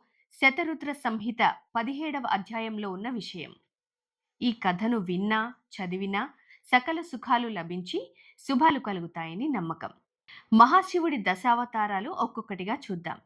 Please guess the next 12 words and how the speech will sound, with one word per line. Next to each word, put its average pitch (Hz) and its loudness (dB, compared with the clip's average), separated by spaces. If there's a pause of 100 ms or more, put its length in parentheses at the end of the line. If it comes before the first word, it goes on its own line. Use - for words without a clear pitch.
(920)
మహాకాళి 247 6
అవతారం. 175 -8 (960)
శివుడి 349 4
దశావతారాలలో 220 -2
మొదటిది 190 -4 (180)
మహాకాళి 202 2
అవతారం. 170 -6 (600)
ఈ 269 2
అవతారంలో 240 2
శక్తి 262 -4
మహాకాళిగా 214 0
ఉండి 180 -8